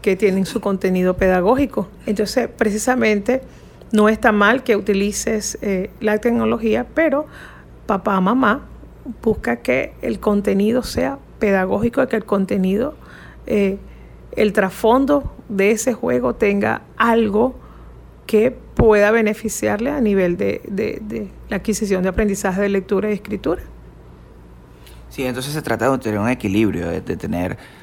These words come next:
Speaker 1: Ajustar.
Speaker 2: ajustarse a, al, a los tiempos que vivimos.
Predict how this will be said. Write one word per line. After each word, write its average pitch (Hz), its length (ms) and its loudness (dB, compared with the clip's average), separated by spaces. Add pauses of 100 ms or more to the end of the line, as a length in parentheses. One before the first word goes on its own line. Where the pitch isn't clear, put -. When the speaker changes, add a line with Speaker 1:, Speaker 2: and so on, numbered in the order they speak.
Speaker 1:
Ajustar. - 640 -16 (320)
Speaker 2:
ajustarse 104 800 0
a, 101 600 0 (560)
al, 87 800 -8 (180)
a - 140 -6
los 104 140 2
tiempos 104 440 -4
que 90 100 -10
vivimos. 80 400 -8